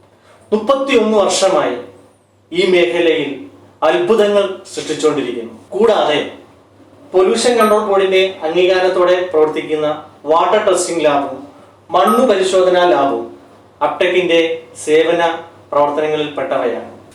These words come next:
എം ജി യൂണിവേഴ്സിറ്റിയുടെ അംഗീകൃത വ്യവസായ ഗവേഷണ കേന്ദ്രം കൂടിയാണ് നമ്മുടെ അപ്ടെക്. വിദ്യാർത്ഥികൾക്ക് നിർമ്മാണ മേഖലയിലെ പ്രവർത്തനങ്ങൾ നേരിൽ കണ്ട് മനസ്സിലാക്കുന്നതിനും പരിശീലനത്തിനും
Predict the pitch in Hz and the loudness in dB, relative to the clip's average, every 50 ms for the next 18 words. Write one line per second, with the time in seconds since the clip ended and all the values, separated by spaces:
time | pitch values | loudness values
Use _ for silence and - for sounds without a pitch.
0 | - 185 190 - 233 233 233 214 214 214 208 208 214 214 202 185 185 185 175 175 | -2 0 0 0 2 4 4 6 6 6 4 4 2 0 2 4 4 4 6 6
1 | 175 175 175 175 - - - - - - 156 165 170 180 208 214 208 208 196 190 | 6 6 6 4 2 -4 -8 -14 -4 -2 -2 0 0 2 2 2 2 2 0 2
2 | 185 190 170 156 147 - - - 151 165 175 185 180 180 190 185 185 185 190 190 | 4 4 4 4 2 -2 -4 -2 0 2 4 4 4 4 4 4 4 4 4 4
3 | 190 190 190 190 - 147 147 160 160 180 190 185 - 214 202 - 175 165 165 165 | 4 2 0 -2 -6 0 2 4 4 6 4 4 4 2 2 2 2 2 2 2
4 | 170 170 160 165 156 156 151 143 143 147 143 143 147 143 147 151 156 156 151 143 | 2 2 2 0 2 2 2 4 4 2 2 0 0 0 2 2 2 0 0 -2
5 | 131 127 - 135 131 123 - - - - - - - - - - _ _ - 185 | -4 -4 -4 -6 -6 -6 -10 -14 -18 -20 -20 -20 -20 -20 -20 -20 _ _ -2 0
6 | 185 190 208 220 220 220 226 233 233 220 - - 170 - - - - - - - | 2 4 4 4 4 6 6 6 6 4 4 2 2 2 2 0 -2 -8 -12 -18
7 | - - - - _ _ _ 156 170 180 185 214 220 233 233 240 233 220 214 - | -20 -20 -20 -20 _ _ _ 0 2 2 4 4 4 6 6 6 4 4 4 2
8 | 190 196 190 190 190 190 190 180 170 170 175 180 180 180 180 175 175 175 - - | 2 2 4 4 4 4 4 2 0 2 2 2 4 4 4 6 4 4 2 -2
9 | - - - - 151 156 170 180 - - - 196 180 175 175 170 160 156 156 - | -10 -12 -12 -8 -4 -2 2 2 2 2 4 2 4 4 4 4 4 4 2 0
10 | - 180 190 180 180 185 180 175 175 175 175 175 277 285 - - - - - - | 2 2 2 4 4 2 2 4 4 4 6 4 4 4 0 0 -4 -10 -16 -18
11 | - - - - _ _ _ - 170 - 214 - - 262 262 247 214 180 180 175 | -20 -20 -20 -20 _ _ _ 2 4 4 4 4 4 4 6 6 4 4 2 2
12 | 156 147 | 2 0